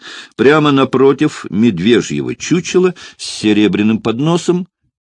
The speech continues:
визитные карточки класть. Стеклянные глазки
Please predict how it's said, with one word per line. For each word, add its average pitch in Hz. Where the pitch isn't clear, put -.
визитные 87
карточки -
класть. -
Стеклянные 107
глазки 90